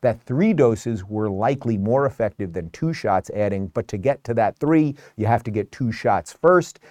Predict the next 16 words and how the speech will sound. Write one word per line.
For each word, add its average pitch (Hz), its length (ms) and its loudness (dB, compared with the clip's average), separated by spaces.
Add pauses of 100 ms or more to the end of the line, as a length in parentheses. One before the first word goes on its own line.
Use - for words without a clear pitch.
(140)
There's 110 200 -2
interest 143 440 -2
in 107 120 -4
seeing 110 400 -4
this 98 220 -8
move 80 180 -10
forward." 165 460 6 (140)
covid 180 340 8
has 117 180 0
basically 117 480 -2
not 101 340 0
affected 90 460 -6
children 92 440 -6
at 87 100 -8
all. 90 240 -2
Why 160 760 -4